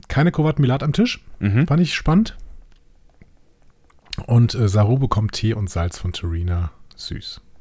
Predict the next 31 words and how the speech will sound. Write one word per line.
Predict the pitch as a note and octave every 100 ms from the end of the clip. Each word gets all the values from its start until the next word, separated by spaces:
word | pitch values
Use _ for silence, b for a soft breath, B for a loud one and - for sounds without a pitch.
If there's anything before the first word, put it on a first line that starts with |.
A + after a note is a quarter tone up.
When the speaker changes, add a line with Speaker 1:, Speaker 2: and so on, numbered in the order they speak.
| -
Speaker 1:
Also | F#2 F2 -
salzig, | - - E2+ F2 -
aber | E2+
süß. | D#2+ - - - - _ -
Speaker 2:
<laughs> | - - - - C5 C#5+ C5 - _ - - - - - - B B B B D3+ G2+
Ja, | F2 A2
ja, | A2 F#2+
also | E2+ F2
da | F2+ F2+
wird | A2
ja, | - G2+
hier | G2 F#2 G2
wird | A2
ja | G#2 F#2+
dann, | F#2 F#2 F2+
äh, | F2+ F#2 F2+
hier | E2+ E2+ F2
wird, | F2 -
hier | F2
wird | G#2
jetzt | G2+
so | G2+
ein |
bisschen | F#2+ -
auf | E2 -
die, | E2+ E2+ E2+
äh, | - D#2 D#2 E2+
auf | E2+
die | -
Tube | E2+ A2 F2
gedrückt. | D#2+ C2+ C2+ -